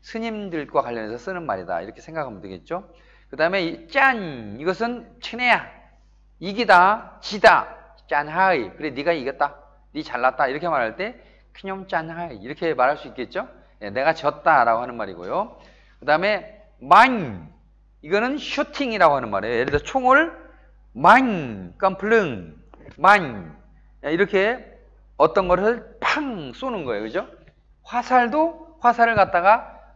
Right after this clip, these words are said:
머반 그러는데 화살을 팡 쏴가지고 화살이 날아가는 거죠. 이 화살을 갖-,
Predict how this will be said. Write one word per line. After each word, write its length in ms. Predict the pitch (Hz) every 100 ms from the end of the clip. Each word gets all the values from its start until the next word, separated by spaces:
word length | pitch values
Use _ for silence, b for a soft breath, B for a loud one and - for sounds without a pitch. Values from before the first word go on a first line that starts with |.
| -
머반 720 | 123 165 170 180 226 214 180
그러는데 800 | 143 143 135 156 220 254 - _ _
화살을 520 | - 202 202 226 247 -
팡 340 | - 285 254
쏴가지고 500 | 190 220 208 170 170
화살이 260 | 190 214 202
날아가는 460 | 113 135 143 127
거죠. 300 | 107 95 170 - b b b
이 100 | 151
화살을 420 | 151 233 233 226
갖-, 280 | 175 143 -